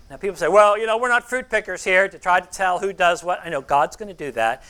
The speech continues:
He's more than capable of finding out those that are truly his. But it does ask a good question. This came up with my aunt, who I love dearly. She's now with the Lord.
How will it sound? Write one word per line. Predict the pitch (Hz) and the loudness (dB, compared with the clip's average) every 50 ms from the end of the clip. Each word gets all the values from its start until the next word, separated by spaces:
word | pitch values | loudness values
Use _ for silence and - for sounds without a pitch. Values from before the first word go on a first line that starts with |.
| - - - | -20 -20 -12
He's | - 170 143 | -10 -10 -8
more | 139 147 143 | -2 -2 -2
than | 147 165 143 | -2 -4 -8
capable | - 180 180 170 - - 151 - 143 139 135 | -4 -4 -4 -4 -4 -14 -16 -12 -12 -10 -10
of | 127 | -12
finding | - - 147 143 147 151 147 139 139 | -8 -8 -8 -8 -8 -10 -14 -12 -10
out | 131 135 139 - | -10 -10 -10 -8
those | 143 143 143 151 147 | -6 -6 -6 -6 -8
that | - 165 151 | -8 -6 -4
are | - | -4
truly | - - - 160 147 143 127 123 | -6 -6 -8 -8 -8 -8 -8 -10
his. | - 175 170 123 104 95 - - - - - _ _ _ _ _ _ _ _ _ _ _ _ _ _ _ _ _ _ _ _ _ _ _ _ | -8 -6 -6 -6 -6 -8 -10 -14 -14 -16 -20 _ _ _ _ _ _ _ _ _ _ _ _ _ _ _ _ _ _ _ _ _ _ _ _
But | - 190 170 | -2 -2 -2
it | 160 | 0
does | - 202 240 269 262 - | 0 0 0 0 -2 -8
ask | - 170 165 165 160 - - | -6 -2 -2 -2 -2 -6 -18
a | 156 | -18
good | - - 151 139 | -12 -12 -12 -12
question. | - - - 120 120 - - - - 107 - - - - - - _ - - _ - - - - - - - _ - - - _ _ | -12 -14 -12 -12 -12 -12 -14 -16 -18 -16 -16 -16 -16 -16 -18 -20 _ -20 -20 _ -20 -20 -20 -20 -20 -20 -20 _ -20 -20 -20 _ _
This | - 196 - | -10 -10 -10
came | - - 233 208 196 175 | -10 -12 -16 -16 -10 -6
up | 165 160 160 - | -6 -6 -6 -8
with | 165 139 | -16 -16
my | 160 160 151 165 - - | -12 -12 -12 -12 -12 -14
aunt, | 156 160 135 120 - - - - _ _ | -14 -14 -14 -16 -18 -20 -20 -20 _ _
who | - 147 139 | -10 -6 -2
I | 131 131 131 127 127 - | -2 -2 -2 -4 -8 -8
love | 139 143 143 139 135 | -4 -4 -4 -4 -6
dearly. | - 143 139 135 135 110 101 98 104 - | -10 -10 -8 -6 -6 -8 -10 -14 -20 -20
She's | - - - - | -20 -20 -14 -8
now | 123 123 123 | -8 -8 -6
with | 123 120 - | -8 -10 -14
the | - | -14
Lord. | 120 113 120 117 110 104 98 | -10 -6 -2 -2 -2 -2 -4